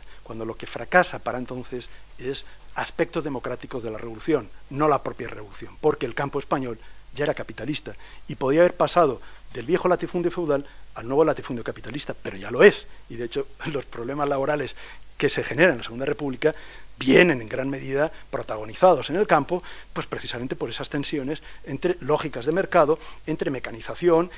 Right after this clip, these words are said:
entre mercados, entre, y el mercado laboral que se ha generado. Mercado laboral que es muy distinto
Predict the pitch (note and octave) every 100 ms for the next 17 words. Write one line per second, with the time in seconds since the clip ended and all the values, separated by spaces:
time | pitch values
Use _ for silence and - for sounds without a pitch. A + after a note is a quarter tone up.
0 | - D3 C3 B2 D3+ E3 C#3 C#3 D#3+ -
1 | C3 E3 F3+ - - D#3+ D#3+ C#3 C3+ C#3
2 | C3 B2 C3+ - C#3+ C3+ - A#2 A2 F#2+
3 | G2+ A#2 - - C#3 C#3 C3 D#3 F#3 -
4 | - D3+ D3+ - C3+ D3+ B3 G#3+ - D#3+
5 | - C#3